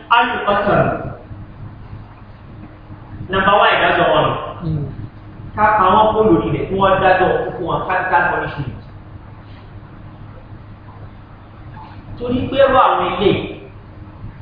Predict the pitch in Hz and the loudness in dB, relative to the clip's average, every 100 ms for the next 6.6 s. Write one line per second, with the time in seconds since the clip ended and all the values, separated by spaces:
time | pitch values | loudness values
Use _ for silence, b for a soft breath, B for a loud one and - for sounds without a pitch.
0 | - - - - 571 508 - - - - | -16 -16 -10 0 4 4 4 4 2 2
1 | - - 196 196 180 180 220 214 165 170 | -4 -2 2 2 2 2 2 2 2 0
2 | 160 147 - - 147 202 202 233 240 240 | -2 -2 -2 -6 -4 -2 -2 2 6 8
3 | 233 - 339 - - - - - - - | 6 4 2 0 0 -2 -2 -8 -12 -16
4 | - - - - - - - - - - | -16 -14 -14 -14 -16 -16 -16 -14 -12 -12
5 | - - - - - - - - 214 240 | -14 -16 -16 -14 -14 -14 -12 -8 -6 -4
6 | - 170 180 160 147 156 | -2 2 4 2 0 -2